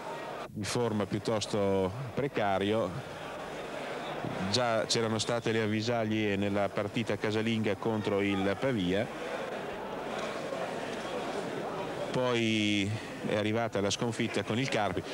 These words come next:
sconfitta peraltro immeritata. Il Piacenza non aveva giocato male nella cittadina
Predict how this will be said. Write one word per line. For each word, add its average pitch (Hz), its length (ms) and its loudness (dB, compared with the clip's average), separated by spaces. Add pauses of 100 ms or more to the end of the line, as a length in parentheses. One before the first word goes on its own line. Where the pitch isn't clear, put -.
(120)
sconfitta 123 440 0
peraltro 113 400 0
immeritata. 98 640 0
Il 87 60 0
Piacenza 104 420 2
non 120 140 2
aveva 101 360 4 (920)
giocato 110 500 0
male 104 1300 2 (540)
nella 85 480 2
cittadina 92 640 0